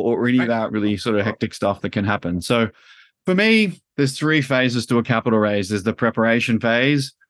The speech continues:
Speaker 1: There's the marketing phase, as I call it, which is when you're pitching and you're doing the meetings. And then there's the closing phase, which is all about documentation and banking and, and that. So let's talk about the preparation phase first.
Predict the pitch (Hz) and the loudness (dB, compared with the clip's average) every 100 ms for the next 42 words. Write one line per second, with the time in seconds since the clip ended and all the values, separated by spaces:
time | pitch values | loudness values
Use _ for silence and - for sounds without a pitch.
0 | _ - 117 117 110 107 113 127 120 113 | _ -2 -2 2 2 2 0 0 0 2
1 | 120 120 127 120 117 117 135 117 120 131 | 2 2 2 2 0 0 0 0 2 0
2 | 127 123 104 113 110 107 123 123 120 117 | -2 -6 -2 0 0 0 -2 0 2 4
3 | 117 110 110 113 117 107 107 113 117 107 | 4 2 2 2 4 2 0 0 0 0
4 | 110 110 110 101 107 110 110 107 104 95 | 0 0 -2 -4 -2 2 2 2 -2 0
5 | 98 104 107 95 95 98 101 98 98 98 | -2 0 -2 -4 -6 -4 -2 -2 -2 -2
6 | - 98 107 104 - 101 98 107 98 95 | -4 -4 -4 -4 -4 -4 -4 -4 -2 -2
7 | 87 92 92 101 98 98 95 90 87 90 | -2 -4 -4 -2 -2 0 -2 -2 -4 -4
8 | 87 87 85 - 113 127 151 - 190 180 | -4 -4 -6 -2 0 2 0 -2 -4 -2
9 | 170 147 120 - - 214 104 101 107 98 | -2 -2 -4 -4 -4 -2 -2 -2 -4 -2
10 | 101 101 95 - 95 101 147 - | -2 -2 -6 -2 0 0 0 -4